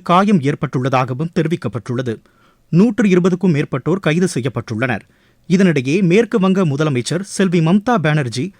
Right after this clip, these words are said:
மாநில மக்களை அமைதி காக்குமாறு கேட்டுக்கொண்டுள்ளார். மதத்தின் பெயரால் வன்முறையில் ஈடுபட வேண்டாம் என்றும்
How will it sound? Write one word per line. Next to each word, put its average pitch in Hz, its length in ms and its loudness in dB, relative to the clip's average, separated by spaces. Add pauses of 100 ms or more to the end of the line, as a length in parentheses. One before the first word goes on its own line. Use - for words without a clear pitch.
(240)
மாநில 214 400 4
மக்களை 170 360 2 (180)
அமைதி 214 340 2
காக்குமாறு 147 500 -2
கேட்டுக்கொண்டுள்ளார். 120 760 -4 (640)
மதத்தின் 196 460 2
பெயரால் 160 400 0
வன்முறையில் 170 480 2
ஈடுபட 151 360 -2
வேண்டாம் 131 400 -2
என்றும் 127 340 -2